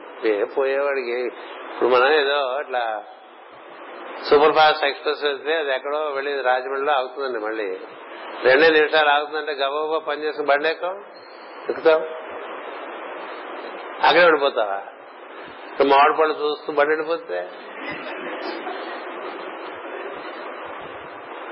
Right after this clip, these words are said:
ఇంకా అక్కడ కాపురం చేసేయటం ఆ రాజమండ్రిలో.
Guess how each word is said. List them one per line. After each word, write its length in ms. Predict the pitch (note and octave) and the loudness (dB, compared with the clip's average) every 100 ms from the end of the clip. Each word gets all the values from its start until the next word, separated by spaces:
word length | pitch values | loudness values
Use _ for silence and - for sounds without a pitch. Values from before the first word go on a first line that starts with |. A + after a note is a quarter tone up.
| - | 0
ఇంకా 140 | D#3+ D#3+ | 4 6
అక్కడ 160 | D3 | 6
కాపురం 400 | C#3 C#3+ D3+ D3+ | 4 4 2 0
చేసేయటం 560 | C3+ B2+ A#2 G#2 A2 A#2+ | -2 -4 -4 -4 -4 -2
ఆ 80 | B2+ | 0
రాజమండ్రిలో. 760 | C3 C3 B2 A#2 F#2+ F#2 G#2+ | 2 0 -2 -6 -6 -12 -12